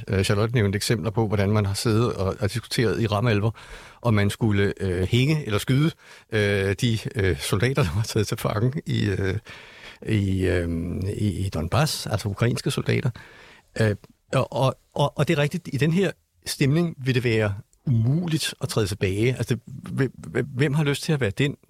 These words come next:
der siger, "Hov, stop nu lige en halv. Vi har sådan set anerkendt Litauens selvstændighed for mange år siden. Lad os lige prøve." Den, der skulle have sagt det, den, der skulle have været den voksne i rummet, det skulle være præsidenten.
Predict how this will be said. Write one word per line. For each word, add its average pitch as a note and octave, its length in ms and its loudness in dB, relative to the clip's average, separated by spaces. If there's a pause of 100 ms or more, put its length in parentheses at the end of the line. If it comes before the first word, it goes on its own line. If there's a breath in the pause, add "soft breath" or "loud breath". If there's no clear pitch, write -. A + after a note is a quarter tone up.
der G#2+ 180 2 (480 soft breath)
siger, A2 300 2
"Hov, G2+ 320 0
stop - 300 -2
nu A2 60 2
lige G2 140 2
en F#2+ 100 2
halv. F2+ 200 0
Vi G2+ 100 0
har G#2 120 4
sådan G#2+ 160 2
set G#2+ 200 -2
anerkendt G#2 360 0
Litauens G#2 360 0
selvstændighed G2+ 420 -2
for F#2 100 -6
mange G2 240 0
år F#2+ 100 0
siden. F#2 240 -2
Lad F#2+ 80 0
os - 120 -2
lige A2 180 2
prøve." F#2 300 -4 (420 loud breath)
Den, F#3 120 2
der F#3+ 60 0
skulle - 180 0
have D3 40 2
sagt - 280 -2
det, A2+ 100 0 (160)
den, D#3 100 0
der D#3+ 60 -2
skulle D#3 200 0
have C#3 60 0
været B2 140 2
den G#2+ 180 2
voksne B2 320 -2
i - 20 0
rummet, G#2 340 0 (340 loud breath)
det C#3 80 2
skulle C3 220 0
være A2+ 100 2
præsidenten. G2 560 -2